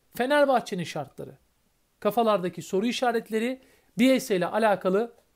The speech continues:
bunlar arkadaşlar. Bir iki cümlede özetleyelim. Fenerbahçe Bielsa ile görüştü.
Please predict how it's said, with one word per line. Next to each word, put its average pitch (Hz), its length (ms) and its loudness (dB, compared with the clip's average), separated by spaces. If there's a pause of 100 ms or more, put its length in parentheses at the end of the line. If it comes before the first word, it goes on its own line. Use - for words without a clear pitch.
(140)
bunlar 196 220 0
arkadaşlar. 143 600 -4 (680)
Bir 277 280 6
iki 277 340 -2
cümlede 214 320 -2
özetleyelim. 160 600 -4
Fenerbahçe 220 720 0
Bielsa 214 380 0
ile 160 160 -2
görüştü. 196 560 -4